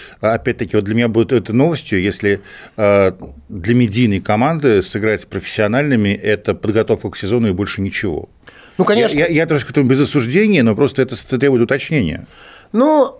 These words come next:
Speaker 2: э, конечно, навер-, э, э, конечно, наверно. Конечно, матчи с командами Ф Н Л и Вышки Казахстана — это не просто подготовка к сезону,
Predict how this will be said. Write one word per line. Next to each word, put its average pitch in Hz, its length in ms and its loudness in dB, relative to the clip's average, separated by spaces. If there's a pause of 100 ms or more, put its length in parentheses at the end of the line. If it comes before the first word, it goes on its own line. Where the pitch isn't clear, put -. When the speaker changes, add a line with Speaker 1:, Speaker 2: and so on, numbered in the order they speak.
(120)
Speaker 2:
э, 202 400 4
конечно, 233 400 4
навер-, 214 260 4
э, 196 560 4
э, 175 320 2 (180)
конечно, 139 360 0
наверно. 123 340 2 (360)
Конечно, 175 1000 4
матчи 170 340 0
с - 240 -2
командами 147 520 0
Ф 135 120 -6
Н 156 240 4
Л 175 220 4
и 135 380 0
Вышки 139 600 0
Казахстана — 196 600 0 (120)
это 151 460 2
не 151 160 0
просто 135 300 -2
подготовка 98 500 -6
к - 40 -16
сезону, 220 480 0